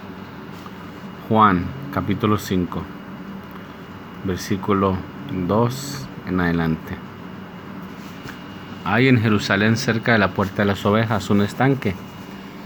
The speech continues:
llamado en hebrea Betesda, el cual tiene cinco pórticos.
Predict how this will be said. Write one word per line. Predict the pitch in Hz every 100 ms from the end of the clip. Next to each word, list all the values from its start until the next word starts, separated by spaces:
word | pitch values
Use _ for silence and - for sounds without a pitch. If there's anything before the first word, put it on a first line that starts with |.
| - -
llamado | 123 127 135 147
en | 147
hebrea | 131 104 107
Betesda, | 113 113 139 139 - 110 104 - - - - - - - - 127
el | 127
cual | 131 135
tiene | 131 110 110
cinco | - 95 92 95
pórticos. | 87 80 - 80 85 - - 143